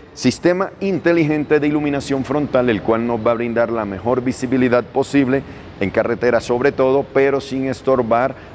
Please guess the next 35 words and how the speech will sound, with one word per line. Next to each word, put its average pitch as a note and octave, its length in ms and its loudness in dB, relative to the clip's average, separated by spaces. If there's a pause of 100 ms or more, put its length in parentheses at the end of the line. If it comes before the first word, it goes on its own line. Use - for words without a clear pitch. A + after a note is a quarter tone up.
a B2+ 120 2
otros C3 340 -2
conductores A#2+ 640 0
que A2+ 140 -4
puedan A2 440 -2
venir A2+ 360 2
en F#2 160 -2
la F#2 80 2
vía. A#2 240 2 (120)
El D#2+ 100 -4
vehículo B2+ 340 0
se B2+ 140 -2
encargará B2+ 500 2
de B2+ 160 2
eso C3+ 260 0 (280)
automáticamente. G2+ 1040 -2 (260)
Contaremos D3 480 0
con D#3+ 220 0
el D#3 100 2
sensor G#2+ 380 -2
de G#2 100 0
luz, D#3+ 380 4 (160)
sensor G#2 420 -2
de F#2 120 0
lluvia. C#3 420 2 (320)
Allí G2+ 180 2
podremos D3+ 560 0
apreciar C3 540 0
sus B2 180 -6
luces A#2+ 240 -2
direccionales, B2 720 -2
las F#2 160 0
cuales G#2 380 -2
se A#2+ 80 -4
incorporan B2+ 680 0